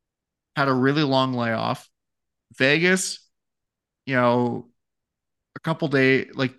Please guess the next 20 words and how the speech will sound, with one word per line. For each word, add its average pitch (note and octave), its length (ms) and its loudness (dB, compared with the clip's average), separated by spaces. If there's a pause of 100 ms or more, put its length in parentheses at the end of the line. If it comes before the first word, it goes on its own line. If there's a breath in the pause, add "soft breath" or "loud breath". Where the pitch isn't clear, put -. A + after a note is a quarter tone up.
(360)
game D3 220 -2
one's C#3 200 -2
on C3 140 -2
Saturday. B2 640 0 (880)
So - 160 -4
it'll B2+ 120 0
basically C#3 360 0
be C3 400 0
a B2+ 60 -4
week, B2 480 0 (640)
like, C3 120 -10
six - 240 -8
days A#2+ 580 -4 (480)
since B2 440 -2
game B2+ 320 -2
six B2+ 420 -4
of G#2 180 -6
their A#2 260 -4
series. A2+ 480 -6 (460 soft breath)
Florida C#3 560 4